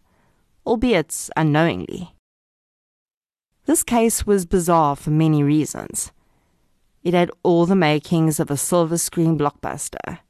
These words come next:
Forbidden love, hitmen, and a murderer who fit none of the molds we expect. She was young,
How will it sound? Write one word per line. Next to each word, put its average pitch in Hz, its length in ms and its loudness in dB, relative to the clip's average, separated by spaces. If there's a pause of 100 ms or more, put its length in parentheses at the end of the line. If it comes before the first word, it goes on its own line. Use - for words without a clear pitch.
(560)
Forbidden 165 520 0
love, 151 540 0 (200)
hitmen, 156 600 0 (540)
and 185 120 2
a 185 60 4
murderer 185 600 2
who 156 260 0
fit - 280 -4 (160)
none 185 300 2
of 156 140 -2
the 156 80 0
molds 160 420 2
we 156 120 -2
expect. - 680 -8 (260)
She - 180 -6
was 151 220 -2
young, 156 380 0